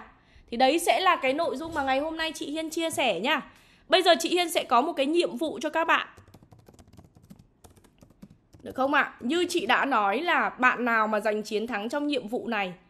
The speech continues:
thì chị sẽ dành tặng cho bạn ấy một khóa học mười ngày miễn phí. Còn nếu các bạn cảm thấy là mình khó mà có thể tham gia khóa học, tức là mình khó giành được cái giải đó,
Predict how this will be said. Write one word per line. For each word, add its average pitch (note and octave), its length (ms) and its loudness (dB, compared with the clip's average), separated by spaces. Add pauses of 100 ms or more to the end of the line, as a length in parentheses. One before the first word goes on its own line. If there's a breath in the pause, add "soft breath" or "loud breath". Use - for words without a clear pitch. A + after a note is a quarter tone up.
(400 soft breath)
thì A3+ 140 -8
chị A3 240 -6
sẽ - 180 -4
dành B3+ 280 -2
tặng A#3 220 -4
cho C#4 140 -8
bạn B3+ 200 -2
ấy G3+ 180 -6
một C4+ 380 -4
khóa F#3 220 -4
học C4+ 300 -8
mười G#3+ 220 -4
ngày G3+ 260 -10 (200)
miễn A#3+ 240 -6
phí. A3+ 320 -10 (600 soft breath)
Còn A3 180 -2
nếu A#3 160 2
các D#4+ 140 0
bạn D4+ 260 0
cảm G3 220 -2
thấy G#3+ 240 -4
là C#4+ 160 -2
mình G#3+ 420 -2 (100)
khó A3+ 360 2
mà F#4 160 -4
có A#3 220 -2
thể G#3 420 -2 (100)
tham C#4 240 -4
gia C#4 140 0
khóa A#3 220 -4
học, C4+ 380 -4
tức F#4+ 100 -8
là D#4 120 0
mình A#3 220 -2
khó A#3+ 280 2
giành B3+ 300 0
được A3+ 100 -2
cái C4 160 -4
giải A3 280 -2
đó, G3 300 -2